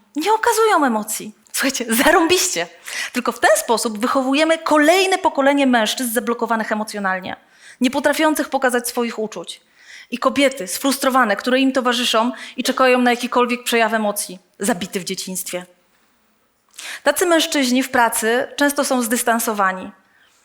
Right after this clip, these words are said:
Wydają się być oschli, nie pokazują swoich, swoich prawdziwych emocji. Wydaje nam się, że im jest wszystko jedno. A po co awansować kogoś, komu jest wszystko jedno?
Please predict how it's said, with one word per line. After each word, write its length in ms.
Wydają 360
się 120
być 180
oschli, 680
nie 120
pokazują 480
swoich, 540
swoich 260
prawdziwych 460
emocji. 480
Wydaje 340
nam 140
się, 300
że 120
im 100
jest 160
wszystko 400
jedno. 440
A 80
po 200
co 180
awansować 540
kogoś, 400
komu 220
jest 160
wszystko 320
jedno? 340